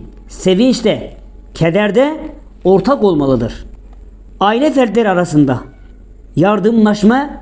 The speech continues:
ve dayanışma asıldır. Ailede her fert sorumluluk bilincinde olmalıdır. Alınan kararlara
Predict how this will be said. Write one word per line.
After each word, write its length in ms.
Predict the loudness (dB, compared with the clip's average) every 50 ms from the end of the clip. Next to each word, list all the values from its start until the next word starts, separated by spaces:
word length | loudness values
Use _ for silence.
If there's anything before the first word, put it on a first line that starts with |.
| -18 -8 -4
ve 220 | -2 0 0 2 0
dayanışma 920 | 2 2 2 4 2 2 2 2 2 4 4 4 2 0 -4 -10 -14 -18 -20 -20 -10 -6
asıldır. 600 | -4 -4 0 0 0 0 0 -2 -4 -6 -8 -14 -20 -20 -20 -20 -20 -20 -20 -20 -20 -20 -20 -20 -20 -20 -20 -20 -20 -20 -20 -20 -20 -20 -20 -20 -6 -2
Ailede 540 | 0 2 2 2 2 2 2 2 2 0 0 -4 -8 -12 -12 -4
her 240 | -2 0 0 0
fert 380 | 2 2 2 2 0 -2 -8 -12 -14 -18 -20 -20 -20 -20 -20 -20 -20 -20 -20 -20 -20 -20 -20 -20 -20 -20 -20 -20 -20 -20 -18 -12
sorumluluk 640 | -4 0 2 2 2 2 2 2 2 2 0 -4 -10 -16 -20 -20 -20 -20 -20 -20 -10 -2
bilincinde 420 | 0 2 4 4 4 4 4 4 4
olmalıdır. 640 | 4 4 2 0 0 0 -2 -2 -4 -4 -6 -12 -20 -20 -20 -20 -20 -20 -20 -20 -20 -20 -20 -20 -20 -20 -20 -20 -20 -18 -18 -18 -16 -18 -18 -20 -20 -20 -20 -20 -20 -20 -20 -20 -20 -20 -20 -20 -8 -2
Alınan 460 | 0 0 2 2 2 2 2 0 0
kararlara 800 | 0 0 0 2 2 2 2 2 2 0 -2 -4 -8 -12 -16 -18